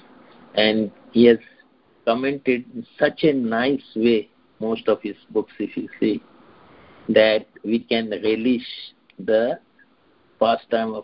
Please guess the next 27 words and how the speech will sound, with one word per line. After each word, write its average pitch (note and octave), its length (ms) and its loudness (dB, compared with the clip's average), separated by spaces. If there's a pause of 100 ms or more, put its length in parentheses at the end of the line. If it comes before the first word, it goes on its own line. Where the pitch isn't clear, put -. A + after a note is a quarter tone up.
Chaitanya G#2+ 480 -4
Mahaprabhu, - 580 -10 (220)
pastime G#2 520 0
of G2+ 120 -10 (260)
Lord G2 300 4 (140)
Krishna, - 540 -6
and - 200 -6
pastime G#2 500 0
of G2+ 120 -8 (200)
all G#2+ 320 2
his G#2 160 -6 (140)
devotees, G#2 500 0 (100)
followers, F#2 440 0 (320)
how A#2+ 240 8
they A2 240 0 (120)
sacrifice G#2 680 -2 (120)
their G2 180 -10
life G2 320 -6 (920)
and G2 180 -10 (120)
surrendering, G#2+ 640 0 (320)
taking G#2+ 320 -6 (100)
shelter A2 360 -4
of G2 160 -8 (120)
Krishna's G2+ 520 -8 (100)
name G2 340 -6
and F2+ 220 -14
Krishna's, - 560 -6